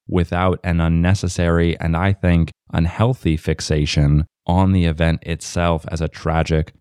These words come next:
traumatic, and devastating moment in U S history. And I've often felt that terrorism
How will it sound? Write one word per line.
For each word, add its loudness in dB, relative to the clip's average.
traumatic, 0
and 2
devastating -2
moment 2
in 2
U 2
S 0
history. -2
And 4
I've 2
often -2
felt -6
that -10
terrorism 0